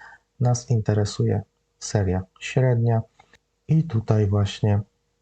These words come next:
się zawiera nasze połączenie wielowypustowe. Mamy właśnie osiem,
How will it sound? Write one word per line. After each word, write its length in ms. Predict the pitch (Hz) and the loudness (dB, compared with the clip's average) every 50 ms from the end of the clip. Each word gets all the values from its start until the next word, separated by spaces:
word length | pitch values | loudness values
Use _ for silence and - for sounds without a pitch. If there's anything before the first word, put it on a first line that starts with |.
| _ _ _ _ _ _ _ _ _ _ _ _ _ _ _ _ - - - | _ _ _ _ _ _ _ _ _ _ _ _ _ _ _ _ -20 -20 -18
się 420 | - - - 107 95 92 92 92 - _ _ _ _ _ _ _ _ _ _ _ _ _ _ _ - _ _ - - | -12 -6 -2 0 0 0 -2 -4 -6 _ _ _ _ _ _ _ _ _ _ _ _ _ _ _ -20 _ _ -6 -4
zawiera 640 | 104 101 117 135 131 117 113 113 110 110 107 110 - _ _ _ _ _ _ _ _ _ _ _ _ _ - | -2 0 2 2 2 2 2 2 2 2 0 0 -4 _ _ _ _ _ _ _ _ _ _ _ _ _ -2
nasze 400 | 107 104 101 - - - - 104 _ _ _ _ _ _ _ _ _ _ _ _ _ _ _ _ _ _ _ _ _ _ _ _ _ - - - | 0 0 0 -2 -4 -4 -6 -6 _ _ _ _ _ _ _ _ _ _ _ _ _ _ _ _ _ _ _ _ _ _ _ _ _ -20 -8 -2
połączenie 600 | 110 104 107 104 107 101 - 117 110 104 101 - - | 0 0 2 2 0 0 0 0 0 0 0 0 0
wielowypustowe. 960 | 110 117 120 120 131 139 131 143 143 - 135 - - - 131 120 110 113 107 - _ - - - - _ _ - | 0 2 2 2 2 2 2 0 0 0 -2 -2 -2 0 0 0 0 0 -2 -4 _ -20 -20 -20 -20 _ _ -4
Mamy 240 | - 117 107 104 98 | -2 0 0 0 0
właśnie 480 | 95 95 98 95 95 - - - - - _ _ _ _ _ _ _ _ - | -2 -2 -2 -2 -2 -4 -6 -8 -8 -8 _ _ _ _ _ _ _ _ -2
osiem, 520 | 156 139 127 - - 123 113 110 101 | 0 0 0 0 0 0 0 0 -2